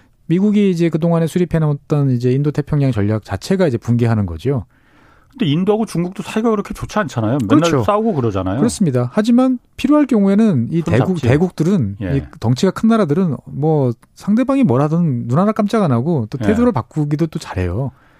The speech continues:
Speaker 2: 아.
Speaker 1: 그러니까 이제 인도 입장에서 봤을 때는 이 상황에서 최대한 실리를 찾겠다라고
Speaker 2: 예.
Speaker 1: 이제 모디 총리가 이제 생각을 한 거고
Speaker 2: 예.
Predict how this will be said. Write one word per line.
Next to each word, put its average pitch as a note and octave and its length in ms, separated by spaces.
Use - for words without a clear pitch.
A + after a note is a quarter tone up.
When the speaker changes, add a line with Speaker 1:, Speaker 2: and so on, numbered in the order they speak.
Speaker 2:
아. E2+ 460
Speaker 1:
그러니까 G#3 300
이제 F3+ 140
인도 G3+ 220
입장에서 E3 380
봤을 A2+ 260
때는 E3 320
이 D#3+ 80
상황에서 D#3+ 500
최대한 G3 400
실리를 A3 300
찾겠다라고 B2+ 1400
Speaker 2:
예. D3 40
Speaker 1:
이제 C#3 120
모디 C3+ 220
총리가 D3+ 340
이제 A#2+ 180
생각을 D3 340
한 F#3+ 100
거고 D3 380
Speaker 2:
예. E2 300